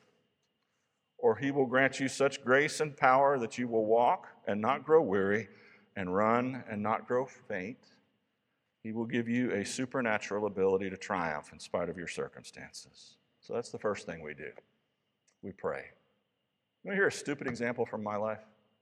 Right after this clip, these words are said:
I had all these food allergies that came on in adulthood, and for many of them, I can get anaphylactic reactions to them. And, uh,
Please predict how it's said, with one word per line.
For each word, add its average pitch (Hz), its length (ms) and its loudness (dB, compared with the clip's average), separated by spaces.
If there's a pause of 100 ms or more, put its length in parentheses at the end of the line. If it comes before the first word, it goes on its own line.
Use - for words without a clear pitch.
(320)
I 175 40 2
had 175 80 4
all 160 160 8
these 139 200 0
food 131 320 0
allergies 82 440 0
that 87 180 -14
came 101 220 -6
on 92 280 -2 (360)
in 98 120 -4
adulthood, 92 560 2
and 87 180 -6 (120)
for 104 140 -6
many 131 240 2
of 104 160 2
them, 101 200 -4
I 104 120 -2
can 101 240 -18
get 107 180 -2
anaphylactic 98 800 -4
reactions 90 600 -6
to - 80 -20
them. 57 160 -20 (1300)
And, 107 320 0
uh, 90 220 4